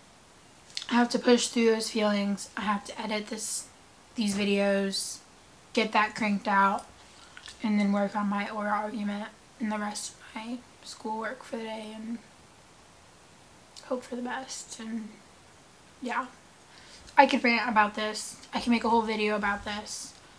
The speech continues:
There's so much to talk about with, like, law school and things like that. So if you would,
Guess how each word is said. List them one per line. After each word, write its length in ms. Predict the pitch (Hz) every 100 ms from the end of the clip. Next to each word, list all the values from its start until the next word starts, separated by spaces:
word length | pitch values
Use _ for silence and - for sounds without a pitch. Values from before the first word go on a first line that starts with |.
| - - -
There's 280 | 226 226 226
so 140 | 233
much 300 | 220 208 -
to 60 | 240
talk 200 | 226 220
about 320 | 214 208 220
with, 140 | 220
like, 160 | 226 208
law 200 | 214 208
school 520 | 208 - 220 214 214
and 380 | 208 202 196 196 - - - - - - - -
things 420 | - - 247 214
like 200 | 214 208
that. 300 | 220 208 214
So 140 | - 233
if 160 | 220
you 80 | 254
would, 140 | 240